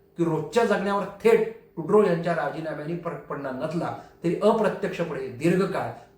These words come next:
भारत जी दहशतवाद विरोधी लढाई सातत्याने लढतोय, त्या लढाईकडे चा संदर्भ या ट्रुडो यांच्या राजीनाम्याने नक्की बदलेल. परत एकदा लोकांच्या लक्षात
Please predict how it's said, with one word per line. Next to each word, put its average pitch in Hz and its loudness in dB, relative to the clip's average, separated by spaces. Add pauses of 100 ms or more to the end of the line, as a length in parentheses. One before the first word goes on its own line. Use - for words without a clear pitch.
भारत 175 6 (400)
जी 196 -2
दहशतवाद 202 2
विरोधी 170 2
लढाई 147 0
सातत्याने 170 -2
लढतोय, 135 -6 (340)
त्या 104 2
लढाईकडे 127 0 (220)
चा 160 -2
संदर्भ 170 0 (360)
या 165 2
ट्रुडो 160 0
यांच्या 135 -2
राजीनाम्याने 127 -6
नक्की 117 -6
बदलेल. 160 -4 (120)
परत 170 0
एकदा 175 0
लोकांच्या 160 0
लक्षात 131 -2